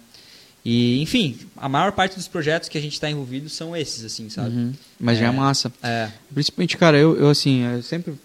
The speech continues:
Speaker 2: acabo levantando essa bandeira aqui no Em Comum de falar que, ah, precisa dar opção pra molecada, cara.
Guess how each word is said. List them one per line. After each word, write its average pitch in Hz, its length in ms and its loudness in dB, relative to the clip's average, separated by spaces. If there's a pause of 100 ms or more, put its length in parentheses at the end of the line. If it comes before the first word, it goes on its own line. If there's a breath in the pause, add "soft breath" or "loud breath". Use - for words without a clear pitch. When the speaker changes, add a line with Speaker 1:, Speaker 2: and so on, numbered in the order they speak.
(100)
Speaker 2:
acabo 143 300 0
levantando 135 400 6
essa 131 160 2
bandeira 120 360 4
aqui 120 160 0
no 117 80 2
Em 117 40 2
Comum 117 360 0
de 139 100 -2
falar 123 340 2
que, 131 420 2 (640 loud breath)
ah, 104 360 4 (160)
precisa 139 380 4
dar 147 120 8
opção 151 300 0
pra 160 100 0
molecada, 127 580 2
cara. - 240 -4